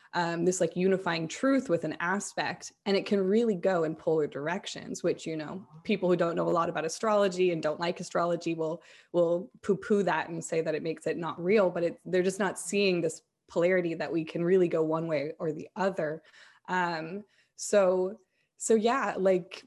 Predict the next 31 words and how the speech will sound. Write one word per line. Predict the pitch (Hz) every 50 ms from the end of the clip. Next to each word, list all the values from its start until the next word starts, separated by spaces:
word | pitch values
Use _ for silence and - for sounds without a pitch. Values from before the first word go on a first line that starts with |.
| -
with | - 196 208 214 214 220 - - - _ _ _
the | - 196 196
transits | 185 - - - 214 214 262 302 294 247 202 175 -
especially, | 175 175 - - 214 214 240 233 - - 185 170
sometimes | 170 - - 202 220 220 214 214 196 175
you're | 180 175
going | 170 180 175 175 170 170 170
through | - 170 170 170 170
them | 202 220 247 262 285 302 302 294 - -
and | 214 208 196
you | 185
look | 180 190 185 -
at |
them | 240 254
and | 247 220
you're | 202 190
like, | 196 190 190 -
"Well, | 190 180 175 170 170 185 175 - _ _ _ _ _ _ _ _ -
literally | - 185 190 202 190 190 196 185 185 180 175 175 185 180 _ _ - - - -
they | 196 190 185
were | 185 180 180
going | 180 190 180 185 175
through | - 185 185
so | - - - 170 165
many | 170 170 170 165
good | - 175 165 165
transits." | - - 160 160 165 170 - 156 151 -
Like, | - 202 190
there | 202 190 190
actually | 180 180 - 202 175 -
isn't | 190 175 180 165